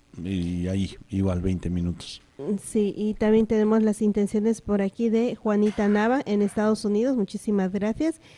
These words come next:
Speaker 2: Eh, las intenciones y necesidades de Estela Castillo. Eh, "Padre, pido por las embarazadas, especialmente por mi hija Jocelyn, eh, Leticia, Leticia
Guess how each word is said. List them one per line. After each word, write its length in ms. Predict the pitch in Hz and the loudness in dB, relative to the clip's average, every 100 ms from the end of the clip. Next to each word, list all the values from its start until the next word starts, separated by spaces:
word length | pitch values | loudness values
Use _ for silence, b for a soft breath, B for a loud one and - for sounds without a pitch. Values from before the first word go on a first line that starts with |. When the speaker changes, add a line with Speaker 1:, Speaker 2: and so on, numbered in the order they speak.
| B B - | B B 0
Speaker 2:
Eh, 200 | 214 214 | 2 4
las 240 | 214 202 | 2 2
intenciones 800 | 214 208 208 208 220 214 226 - - | 2 2 2 2 2 4 2 0 -2
y 140 | 226 | 2
necesidades 880 | 220 214 214 - 220 220 233 262 - b b b | 2 2 -2 0 2 4 4 2 -2 b b b
de 220 | 196 226 - | 2 2 4
Estela 540 | 214 - 226 220 226 | 0 0 0 2 0
Castillo. 720 | 220 190 - 302 262 262 311 - | 0 -4 0 0 4 2 2 -2
Eh, 280 | 214 214 202 | 0 2 2
"Padre, 180 | 208 208 | 0 -2
pido 200 | 214 208 | -2 -2
por 140 | 208 | -2
las 180 | 202 202 | -2 0
embarazadas, 420 | 208 196 190 240 240 | 0 0 0 -2 -2
especialmente 540 | 202 208 202 208 208 | -4 -4 -2 -2 -2
por 160 | 208 202 | -2 0
mi 100 | 196 | 0
hija 140 | 202 190 | -2 -2
Jocelyn, 540 | 196 - 226 262 320 - | -4 -2 -2 0 -2 -4
eh, 240 | - 208 196 | -4 -2 0
Leticia, 760 | 196 196 233 240 - 233 226 - - | 0 0 -2 -4 0 0 0 -4 -6
Leticia 600 | 214 208 208 262 - 254 | 0 0 2 -4 -2 -4